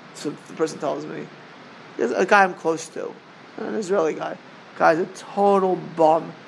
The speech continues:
he, he, there's no way he can care less about her, really, he's not in it for the long term, you know, you know. And he, he says to me, "My daughter's clueless. The girl is a college edu-, educated girl with a, with, in theory,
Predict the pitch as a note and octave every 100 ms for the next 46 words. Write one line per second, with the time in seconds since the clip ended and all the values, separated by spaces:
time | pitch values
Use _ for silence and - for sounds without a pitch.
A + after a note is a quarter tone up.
0 | - - - - - - - - D#3 D3
1 | D#3 E3 - D3+ D3+ D3+ E3 F#3+ F#3 F3
2 | D3+ D#3 - E3 D#3+ E3 E3 D3+ F3 D#3
3 | D3+ - - F3 D#3+ D#3+ D#3 - - -
4 | - D3+ E3+ F3 E3+ - D#3+ D#3 D#3+ D#3
5 | D#3 - F3 - - - - - - -
6 | - - E3 D#3+ - D3 C#3 - - -
7 | - C#3+ D3 D3 - D3+ - D#3 D#3+ -
8 | G#3+ G3+ F3 E3+ D#3+ D3+ D3+ - F3+ E3
9 | F3 G3 F3+ D3+ - D#3+ E3+ E3 E3 -
10 | - - - - - C#3 F3+ G3 F3+ D#3+
11 | - E3+ F3+ D#3+ E3 E3 - D#3 D3+ D#3+
12 | D3+ D#3 D#3 D3+ D#3 D#3 D#3 - - -
13 | - D3+ D3 C#3+ - - D3 - D3+ -
14 | - G#3 G3+ F3 E3